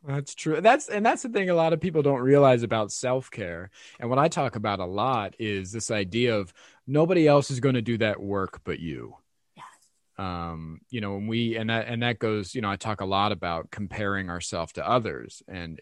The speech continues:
Speaker 1: it's, you know, in this mentality of you versus the world, and it's, it's not you versus the world, it's you versus you.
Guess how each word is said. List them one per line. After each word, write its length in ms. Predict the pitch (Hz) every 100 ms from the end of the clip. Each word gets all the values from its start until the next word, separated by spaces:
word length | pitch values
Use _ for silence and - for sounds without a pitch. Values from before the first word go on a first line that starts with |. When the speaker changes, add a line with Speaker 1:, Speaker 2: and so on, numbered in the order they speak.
| -
Speaker 1:
it's, 220 | 101 - _ -
you 140 | 107
know, 120 | 101
in 80 | 90
this 160 | 92 -
mentality 680 | 107 95 107 104 101 92 90
of 160 | 85
you 220 | 90 107 104
versus 420 | 95 92 - 85
the 120 | 85
world, 500 | 85 123 147 90 87
and 100 | 95
it's, 240 | 101 - - _ -
it's 220 | 123 -
not 320 | 135 175 -
you 160 | 117 95
versus 380 | 82 76 73
the 80 | 78
world, 260 | 78 73 85
it's 140 | 95
you 220 | 107 143 151
versus 480 | 127 120 117 95
you. 320 | 98 87 65